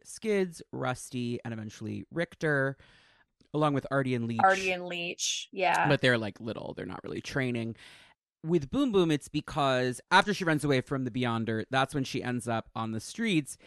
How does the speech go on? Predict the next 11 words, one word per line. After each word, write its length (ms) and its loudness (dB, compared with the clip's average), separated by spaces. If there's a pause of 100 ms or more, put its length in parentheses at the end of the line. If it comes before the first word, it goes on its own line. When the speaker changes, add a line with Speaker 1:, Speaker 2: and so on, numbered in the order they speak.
(360)
Speaker 1:
and 160 -2
is 120 -4
recruited 680 2
by 200 0
the 120 -6
Vanisher 720 2 (280)
to 100 -6
become 500 0
one 320 -2
of 200 -8
his 560 -6